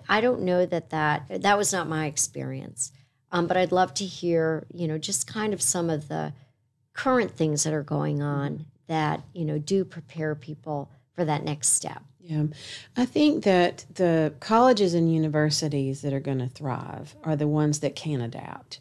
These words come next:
Speaker 1: Mm.
Speaker 2: You know, and it's, I, again, I'm super proud of the work that Agnes Scott has done, but it's becoming even more where I think today's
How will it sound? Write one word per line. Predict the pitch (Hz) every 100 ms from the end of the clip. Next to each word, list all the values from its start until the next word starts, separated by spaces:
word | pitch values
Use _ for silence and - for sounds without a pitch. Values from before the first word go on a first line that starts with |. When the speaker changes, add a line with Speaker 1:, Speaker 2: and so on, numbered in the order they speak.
| -
Speaker 1:
Mm. | 170 143 135 _ _
Speaker 2:
You | 151 139
know, | 135
and | 139
it's, | - - - 151
I, | 151 147
again, | 147 160 160 143
I'm | 135
super | 139 196 196 165
proud | - 147 143
of | 135 147
the | 139
work | 143 147 147 147
that | 147
Agnes | 147 156 165
Scott | - 226 -
has | 147 -
done, | - 90 185 - _ _ _ - - _ _ _
but | 196 - _
it's | 220 214
becoming | - 214 - 226 220 196
even | 190 175 170
more | 170 190 214 185 165 165 160 - _ _ _ _ _ -
where | 180 175 165 160 156 - -
I | -
think | 175 208 -
today's | 196 165 180 180 180 170 -